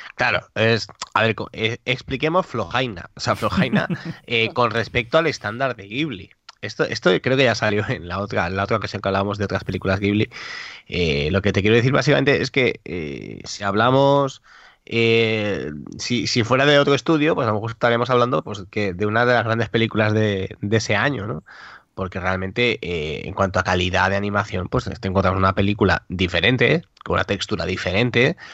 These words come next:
pero que, que no deja de tener una gran calidad. O sea, que está muy bien, está muy bien hecha esta, esta película.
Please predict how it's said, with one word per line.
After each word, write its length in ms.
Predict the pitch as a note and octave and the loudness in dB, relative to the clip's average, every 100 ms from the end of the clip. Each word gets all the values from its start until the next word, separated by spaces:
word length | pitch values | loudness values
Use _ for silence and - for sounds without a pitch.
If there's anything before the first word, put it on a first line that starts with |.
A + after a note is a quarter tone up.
| - - | -18 -18
pero 240 | - F#2+ F#2+ | -4 0 0
que, 200 | F#2 D#2+ | -2 -2
que 140 | F#2 | -2
no 140 | F2+ F#2 | 0 0
deja 240 | A#2 A#2+ | 2 2
de 80 | G#2+ | 0
tener 220 | F#2+ F#2 | -2 -6
una 180 | F#2+ F#2+ | -6 -6
gran 180 | F#2+ F#2+ | -6 -4
calidad. 480 | F2+ F#2 G2 C#3+ - | -6 -4 -2 -2 -2
O 40 | |
sea, 140 | - | -12
que 120 | - - | -16 -12
está 200 | - F2+ | -4 -2
muy 180 | F#2+ | 0
bien, 300 | E2+ A2+ C3+ - | 0 -2 -2 -8
está 180 | - G2 | -12 -8
muy 140 | F#2+ F#2 | -4 -4
bien 140 | F2+ | -4
hecha 180 | - B2 | -4 -4
esta, 640 | A2+ G2+ F#2 F#2+ - - - | 0 2 2 0 -6 -10 -8
esta 560 | - - - F#2 F#2 F#2 | -6 -4 -2 0 0 0
película. 400 | G2+ A2 A2 | 0 2 2